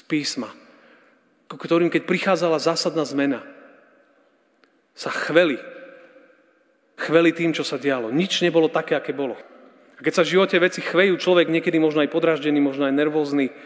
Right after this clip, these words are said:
lebo nevidí tak, ako by chcel. Mnohokrát je to však čas a proces prípravy a formácie.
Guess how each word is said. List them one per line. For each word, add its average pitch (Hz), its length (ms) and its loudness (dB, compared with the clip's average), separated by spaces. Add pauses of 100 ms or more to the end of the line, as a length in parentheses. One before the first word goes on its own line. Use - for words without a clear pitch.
(340)
lebo 147 160 4
nevidí 170 400 4
tak, 185 160 0
ako 165 240 -4
by 156 160 -6
chcel. 156 240 2 (1800)
Mnohokrát 135 560 -2 (560)
je 139 80 -4
to 135 80 -4
však - 240 -8
čas - 400 -8 (320)
a 139 80 -8
proces - 560 -6
prípravy 135 560 -4
a 117 80 -4
formácie. 123 640 -6